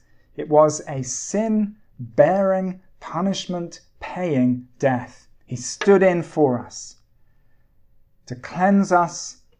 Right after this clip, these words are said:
from sin, to make us righteous in the sight of God.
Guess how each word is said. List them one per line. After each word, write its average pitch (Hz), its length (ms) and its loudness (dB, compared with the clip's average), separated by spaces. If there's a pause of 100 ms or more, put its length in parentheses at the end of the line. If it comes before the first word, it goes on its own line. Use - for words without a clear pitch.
(140)
from 151 220 -6
sin, 113 460 -4 (1000)
to 135 100 -6
make 156 400 2
us - 380 -8 (320)
righteous 127 840 -6 (200)
in 139 120 -4
the 131 60 -2
sight 135 320 -2
of 127 140 -10
God. 120 320 -6